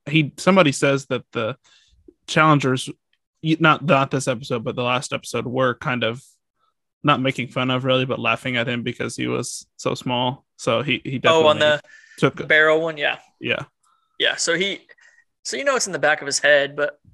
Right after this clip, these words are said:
Speaker 2: hopefully, hopefully we see them again, and I think maybe separate from each other. They've probably got a bad draw. Separate from each other, maybe they,
Speaker 1: Mm-hmm.
Speaker 2: they're more successful.
Speaker 1: Yeah, I
Speaker 2: But
Speaker 1: could see
Speaker 2: Colleen
Speaker 1: that.
Speaker 2: and,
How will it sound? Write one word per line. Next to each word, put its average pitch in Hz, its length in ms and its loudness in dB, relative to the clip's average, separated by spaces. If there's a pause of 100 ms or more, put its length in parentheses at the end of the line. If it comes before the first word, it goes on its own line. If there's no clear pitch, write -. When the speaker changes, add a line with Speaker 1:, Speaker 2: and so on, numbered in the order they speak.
(200)
Speaker 2:
hopefully, 214 500 -4 (440)
hopefully 185 280 -4
we 170 100 -4
see 143 500 -4 (880)
them 151 260 -2
again, 143 480 -4 (680)
and 143 100 -2
I 139 80 0
think 139 220 -8
maybe 139 500 -4 (300)
separate 143 440 0
from 147 140 -4
each 147 160 -8
other. 147 420 0 (480)
They've 151 200 0
probably 151 240 0
got 139 100 0
a - 40 -2
bad 135 200 0
draw. 131 320 -6 (800)
Separate 156 300 -4
from 147 160 -8
each 143 100 -8
other, 143 180 -2
maybe 143 260 -6
they, 139 300 -6 (460)
Speaker 1:
Mm-hmm. 139 200 -2 (220)
Speaker 2:
they're 147 120 0
more 143 180 -6
successful. 143 640 -6 (320)
Speaker 1:
Yeah, 151 100 0
I 113 40 0
Speaker 2:
But 120 80 -2
Speaker 1:
could - 80 0
see 165 60 0
Speaker 2:
Colleen 190 220 2
Speaker 1:
that. 202 160 -4
Speaker 2:
and, - 80 -20